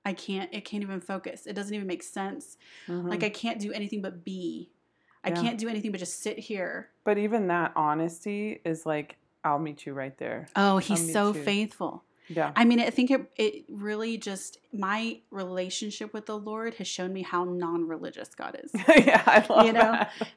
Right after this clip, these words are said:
Speaker 1: And how he's
Speaker 2: <laughs>
Speaker 1: all about relationship,
Speaker 2: Yeah.
Speaker 1: and he's all good. And, and so, um,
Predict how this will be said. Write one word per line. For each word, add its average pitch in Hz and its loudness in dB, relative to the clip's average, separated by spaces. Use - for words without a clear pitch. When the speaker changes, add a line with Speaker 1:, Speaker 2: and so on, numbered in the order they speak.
Speaker 1:
And 233 4
how 214 4
he's 226 2
Speaker 2:
<laughs> - -10
Speaker 1:
all 208 0
about 180 0
relationship, 226 4
Speaker 2:
Yeah. 196 8
Speaker 1:
and - -4
he's 190 -8
all 208 0
good. 160 -8
And, 196 -10
and 190 -8
so, 202 -6
um, 185 -6